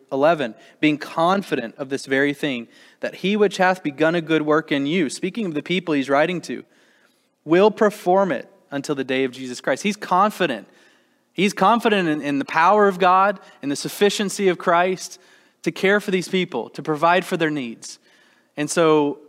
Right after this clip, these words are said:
in many ways, as a missionary, this is our prayer for you as a local church. You know, we're, many times we only come around a couple of, uh, uh, in, in once in a couple of years,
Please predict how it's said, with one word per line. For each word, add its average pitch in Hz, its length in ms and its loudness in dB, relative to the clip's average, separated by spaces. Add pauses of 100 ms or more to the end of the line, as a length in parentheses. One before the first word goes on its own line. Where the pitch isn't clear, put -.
(120)
in 165 180 0
many 202 260 2
ways, 185 340 4
as 160 100 0
a 156 60 2
missionary, 175 480 0
this 170 180 -2
is 180 140 -2
our 190 180 4
prayer 185 260 0
for 175 160 -6
you 180 200 -2
as 151 140 0
a 147 40 2
local 151 300 -2
church. - 500 -8 (340)
You 147 100 -4
know, 147 40 0
we're, 185 340 2
many 170 360 -2
times 180 500 -2
we 156 160 2
only 180 160 2
come 180 180 0
around 170 280 2
a 170 80 0
couple 170 260 -2
of, 165 220 4
uh, - 40 -8
uh, 143 680 -2 (180)
in, 156 200 -8
in 143 180 -8
once 165 220 0
in 170 80 0
a 151 40 0
couple 165 240 0
of 151 60 2
years, 170 400 0